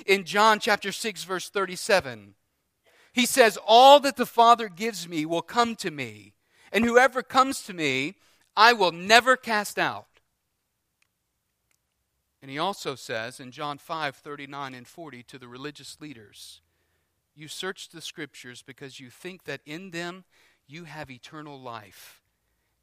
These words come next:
and it is they that bear witness about me." But listen, he says, "Yet you refuse to come to me that you may have life."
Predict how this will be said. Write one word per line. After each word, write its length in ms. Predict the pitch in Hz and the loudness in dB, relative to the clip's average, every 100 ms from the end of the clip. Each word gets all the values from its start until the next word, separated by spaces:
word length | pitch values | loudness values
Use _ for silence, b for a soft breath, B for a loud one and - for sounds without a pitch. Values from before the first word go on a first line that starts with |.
| - | -8
and 120 | 160 | -6
it 120 | 151 | -6
is 220 | 135 117 | -10 -8
they 260 | 139 180 208 | -2 -2 -2
that 220 | 165 139 | -6 -6
bear 180 | 156 143 | -4 -6
witness 360 | 151 151 143 - | -8 -18 -20 -20
about 460 | 135 160 180 233 | -20 -18 -16 -16
me." 320 | 143 104 90 _ _ _ _ | -18 -20 -20 _ _ _ _
But 120 | 165 | -12
listen, 280 | 190 196 160 | -8 -8 -10
he 60 | 139 | -12
says, 300 | - 143 b b b | -8 -8 b b b
"Yet 340 | 139 170 180 - | -8 -4 -4 -6
you 360 | 143 170 220 220 | -16 -12 -10 -10
refuse 800 | 165 - - 208 240 254 254 - | -14 -14 -14 -10 -8 -6 -8 -10
to 120 | 170 | -14
come 320 | - 202 190 175 | -10 -10 -10 -12
to 120 | 165 | -12
me 480 | 151 131 123 123 117 b b | -10 -10 -10 -14 -18 b b
that 220 | 170 156 151 | -2 -2 -4
you 380 | 180 214 226 | -10 -8 -10
may 400 | 185 170 175 175 | -8 -6 -4 -4
have 680 | 160 131 156 156 151 139 - _ _ _ _ - | -6 -8 -6 -6 -10 -14 -20 _ _ _ _ -18
life." 800 | 135 120 98 95 _ - - | -14 -14 -16 -20 _ -20 -20